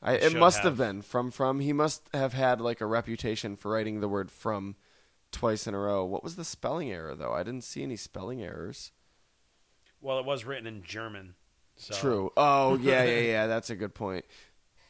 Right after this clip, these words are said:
Speaker 1: You think they could have made it easy for us and just misspelled
Speaker 2: Right.
Speaker 1: the word that was misspelled? Just
Speaker 2: Misspelled the
Speaker 1: thrown a
Speaker 2: word.
Speaker 1: P in there or something.
Speaker 2: It was the O with the two dots over it. That was the misspelling.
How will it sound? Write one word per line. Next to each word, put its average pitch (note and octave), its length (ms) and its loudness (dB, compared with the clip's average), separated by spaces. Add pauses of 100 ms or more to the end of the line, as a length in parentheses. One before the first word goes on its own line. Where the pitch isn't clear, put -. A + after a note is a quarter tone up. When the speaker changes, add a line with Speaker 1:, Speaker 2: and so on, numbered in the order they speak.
(180)
Speaker 1:
You C#3+ 100 0
think F#3 240 4
they F#3 120 2
could F3 160 2
have D#3 80 4
made C#3+ 160 2
it A#2 100 -6
easy C3 260 -4
for F#2 220 -4
us - 140 -6
and G#2+ 100 -10
just G#2+ 180 -8
misspelled A#2 580 0
Speaker 2:
Right. A#2+ 200 4
Speaker 1:
the B2 80 4
word B2 160 -2
that A2+ 100 2
was C3 180 0
misspelled? D3 680 2
Just D3+ 280 -2
Speaker 2:
Misspelled C3+ 260 -4
the - 40 -4
Speaker 1:
thrown E3+ 220 10
a E3 60 10
Speaker 2:
word. A2+ 140 2
Speaker 1:
P D#3 180 8
in C#3 160 4
there A#2 300 2
or A2+ 60 -2
something. G#2 540 -4 (500)
Speaker 2:
It E3+ 100 0
was E3 200 2
the D#3 260 2
O C#3+ 240 6
with B2+ 140 -2
the C3 60 -6
two C#3+ 220 -4
dots B2+ 400 2
over A#2 320 -2
it. G2+ 140 -4
That B2+ 140 2
was A#2+ 180 -4
the C3+ 100 -10
misspelling. A#2+ 840 -4